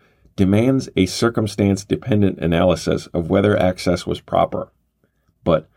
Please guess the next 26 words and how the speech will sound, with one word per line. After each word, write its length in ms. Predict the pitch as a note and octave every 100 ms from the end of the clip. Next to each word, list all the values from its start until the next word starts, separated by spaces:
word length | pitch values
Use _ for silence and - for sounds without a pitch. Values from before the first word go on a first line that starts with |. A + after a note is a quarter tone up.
| _ _ _ _
the 120 | -
word 280 | E2+ F2 F#2
entitled 580 | E2+ D#2+ A#2 A#2+ C#2 D#2
is 160 | E2+ E2
modified 540 | F2+ B2+ C#3 F2+ F#2+
by 140 | F2+ F2+
the 80 |
phrase, 420 | F#2 D2+ D#2+ E2 - _ _ _
"so 320 | - D2+ D#2
to 200 | D#2+ E2+
obtain." 480 | F2+ G2+ C3+ G2 F#2 _ _ - _ _ _ - _ _
That 320 | _ F2 B2 -
phrase, 420 | - D#2 D2 -
in 160 | - D#3
turn, 420 | - A#2+ D2 - _ _ _ _
directs 400 | E2+ F#2 C3+ -
the 140 | -
reader 340 | C3 F#2 E2+ D#2+
to 160 | -
consider 440 | F2+ E2+ - F#2+ E2+
a 120 | -
specific 680 | - - E2+ - A#2+ B2+ G2
limitation 640 | F#2+ G2 A2 A#2 F#2+ D#2
on 180 | - D#2+
the 100 | D#2+
accessor's 560 | D#2+ - F2+ - E2+